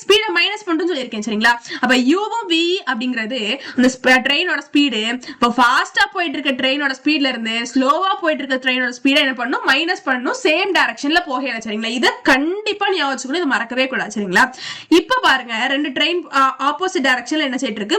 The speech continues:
போயிட்டு இருக்கு. சரிங்களா? ரெண்டு ட்ரெயின் இருக்கு, ஒரு ட்ரெயினோட லென்த் A மீட்டர், இன்னொரு ட்ரெயினோட லென்த் B மீட்டர். சரிங்களா? ஆப்போசிட் டைரக்ஷன்ல தான் போயிட்டு இருக்கு. அப்போ இந்த A மீட்டர் கொண்ட அந்த ட்ரெயினோட ஸ்பீடு U meter per second, B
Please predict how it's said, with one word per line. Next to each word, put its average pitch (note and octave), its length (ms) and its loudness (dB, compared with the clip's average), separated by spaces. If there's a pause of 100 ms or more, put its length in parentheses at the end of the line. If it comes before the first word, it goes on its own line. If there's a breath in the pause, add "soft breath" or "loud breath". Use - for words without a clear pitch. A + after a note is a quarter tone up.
போயிட்டு C4+ 220 4
இருக்கு. G#3 180 -6
சரிங்களா? A3 320 0
ரெண்டு C4+ 200 0
ட்ரெயின் E4+ 260 0
இருக்கு, B3+ 220 -2 (460 loud breath)
ஒரு A4+ 180 4
ட்ரெயினோட G#4 360 0
லென்த் E4+ 220 -2 (180)
A F4 120 -2
மீட்டர், A4+ 340 -4
இன்னொரு G4+ 300 -2
ட்ரெயினோட F4 280 0
லென்த் D4+ 280 -4
B D#4 100 0 (120)
மீட்டர். A3 440 -4 (100)
சரிங்களா? A3 300 2 (180)
ஆப்போசிட் F#4 420 -2
டைரக்ஷன்ல C4+ 460 0
தான் D#4 160 -2
போயிட்டு A#3 260 -4
இருக்கு. G#3+ 220 -2 (600 loud breath)
அப்போ F4 180 -4 (340 loud breath)
இந்த D#4 100 8 (440)
A A4 60 2 (160)
மீட்டர் A4+ 100 -2 (240)
கொண்ட E4+ 220 2
அந்த D4+ 180 -2
ட்ரெயினோட E4 560 0 (180)
ஸ்பீடு G4 440 4 (200)
U F4 60 0 (120)
meter C4+ 260 -4
per A3+ 160 -2
second, A3 320 0 (380)
B E4 100 6